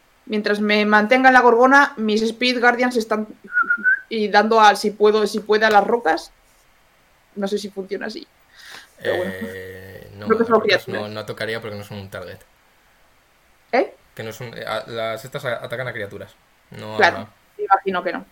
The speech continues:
Speaker 2: no a
Speaker 1: Ya,
Speaker 2: piedras.
Speaker 1: pero bueno. Estoy agarrada.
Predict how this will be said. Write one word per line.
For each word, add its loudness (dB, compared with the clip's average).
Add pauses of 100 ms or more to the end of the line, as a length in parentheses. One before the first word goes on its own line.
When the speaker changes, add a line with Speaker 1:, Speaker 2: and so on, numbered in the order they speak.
Speaker 2:
no -16
a -12
Speaker 1:
Ya, -10
Speaker 2:
piedras. -18
Speaker 1:
pero -6
bueno. -8 (1300)
Estoy 2
agarrada. 2